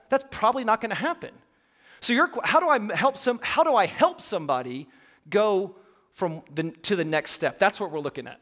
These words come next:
Now, this is probably the most important slide I can show you. Now, the, well, the slide itself, but <laughs> it's not that important, but the information inside of it. This was, um, so what a, a pastor down in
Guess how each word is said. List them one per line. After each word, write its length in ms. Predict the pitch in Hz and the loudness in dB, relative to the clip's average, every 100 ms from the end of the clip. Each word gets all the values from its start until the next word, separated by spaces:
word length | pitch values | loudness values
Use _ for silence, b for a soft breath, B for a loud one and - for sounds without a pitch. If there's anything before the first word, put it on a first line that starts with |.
| - | 0
Now, 200 | 190 160 B | 0 0 B
this 220 | 185 330 339 | -2 0 2
is 140 | 330 | -2
probably 420 | - 240 254 240 | 0 2 2 0
the 120 | 190 | -6
most 260 | 185 202 202 | -2 -2 -2
important 440 | 180 - 233 208 | -8 -2 0 0
slide 760 | - - 180 202 160 143 143 165 B B - | -2 -4 0 2 2 2 -2 -6 B B -6
I 100 | 156 | -4
can 140 | 165 | -2
show 260 | 143 - 202 | -4 0 0
you. 120 | 151 | 0
Now, 120 | 147 | -2
the, 160 | 151 - | -4 -6
well, 120 | 156 147 | -10 -8
the 100 | 180 | -6
slide 380 | - 196 180 | 0 2 2
itself, 440 | 143 - - 165 139 | 2 -4 -2 -2 -2
but 140 | 156 | -6
<laughs> 20 | |
it's 300 | 165 180 143 | -8 -10 -6
not 140 | 143 131 | -6 -6
that 80 | 127 | -8
important, 360 | 120 123 147 B - | -8 -8 -10 B -4
but 100 | 208 | 0
the 80 | |
information 560 | 247 240 220 - - 185 | 2 2 2 2 0 -6
inside 380 | 160 143 160 143 | -8 -4 -4 -4
of 100 | 117 | -8
it. 100 | - B B B B B B | -18 B B B B B B
This 180 | 196 320 | -2 2
was, 220 | 302 - | 2 2
um, 200 | 196 190 | 2 2
so 160 | - 240 | 0 0
what 160 | 202 220 | 2 0
a, 180 | 180 | 0
a 60 | 180 | -2
pastor 520 | - 208 254 - 277 | 0 2 4 2 -2
down 240 | 220 208 196 | 2 2 0
in 260 | 175 170 | -4 -6